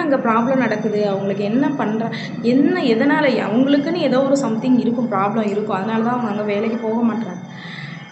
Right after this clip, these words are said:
இந்த மாதிரி வந்து வாங்கி, இப்படி வாங்கிட்டு போறாங்க. அப்ப அவங்களோட லைஃப்பை நினைச்சு பாருங்களேன்.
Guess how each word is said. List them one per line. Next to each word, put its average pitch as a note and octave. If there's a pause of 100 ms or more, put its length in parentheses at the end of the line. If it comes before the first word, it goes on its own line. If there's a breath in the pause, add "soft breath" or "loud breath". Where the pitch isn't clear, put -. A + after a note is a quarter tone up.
(120)
இந்த C4
மாதிரி C4+
வந்து C4
வாங்கி, B3
இப்படி B3
வாங்கிட்டு D4
போறாங்க. C4
அப்ப F#3
அவங்களோட A3
லைஃப்பை G#3+
நினைச்சு A3+
பாருங்களேன். G3